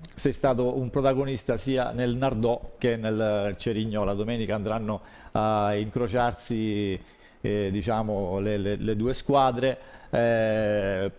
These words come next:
per te che ricordi vengono a galla di queste, <laughs> di, di questa partita o, o di quelle annate vissute con entrambe le maglie?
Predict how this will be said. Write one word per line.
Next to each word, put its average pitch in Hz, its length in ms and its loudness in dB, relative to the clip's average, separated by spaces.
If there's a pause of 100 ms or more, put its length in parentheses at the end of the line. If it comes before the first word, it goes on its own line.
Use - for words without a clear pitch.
per 135 160 2
te 151 200 2
che 139 120 2
ricordi 127 840 2 (300)
vengono 135 360 2
a 127 60 4
galla 107 420 2
di 104 140 -2
queste, 104 680 0 (260)
<laughs> - 280 -14
di, 117 220 -2
di 120 100 2
questa 120 300 0
partita 107 640 0
o, 107 120 0
o 120 180 0
di 120 140 0
quelle 127 480 2
annate 127 460 0
vissute 120 480 0
con 117 120 -2
entrambe 110 380 -2
le 107 120 0
maglie? 92 360 -2